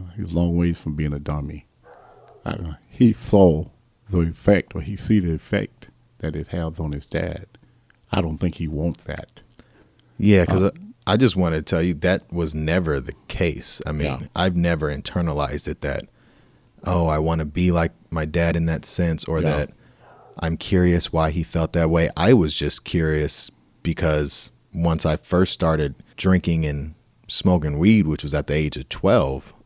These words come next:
Speaker 2: I liked the way it felt, and I was
Speaker 1: Yeah.
Speaker 2: curious about other stuff.
Speaker 1: Well, see, if you remember, I always used to tell you I was never worried about you in any situation. And that was kinda the reason why,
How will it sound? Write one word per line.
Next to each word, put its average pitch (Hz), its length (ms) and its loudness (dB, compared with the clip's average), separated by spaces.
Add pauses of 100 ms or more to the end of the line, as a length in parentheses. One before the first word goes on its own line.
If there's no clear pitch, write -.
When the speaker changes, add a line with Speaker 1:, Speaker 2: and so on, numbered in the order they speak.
(180)
Speaker 2:
I 85 100 -6
liked 80 300 -2
the 85 80 0
way 82 140 4
it - 100 -6
felt, - 360 -4
and 76 80 -2
I 73 60 -2
was 69 140 -4
Speaker 1:
Yeah. 73 80 -6
Speaker 2:
curious 90 320 2
about 71 260 -2 (160)
other 101 220 2
stuff. - 460 -8 (100)
Speaker 1:
Well, - 180 -4
see, 120 340 4
if 92 220 0
you 113 180 4
remember, 95 680 4 (420)
I 98 60 4
always 110 640 6
used 104 160 -6
to 90 80 -6
tell 110 280 2
you 85 300 0
I 85 80 -2
was 92 300 0 (420)
never 113 280 8
worried 92 380 6
about 76 400 -6
you 82 160 -4
in 76 80 -6
any 82 180 -2
situation. 78 840 -6 (320)
And 73 300 -2 (200)
that - 240 -2 (160)
was 92 200 0
kinda 98 360 2
the 80 100 -4
reason 82 440 0
why, 90 500 0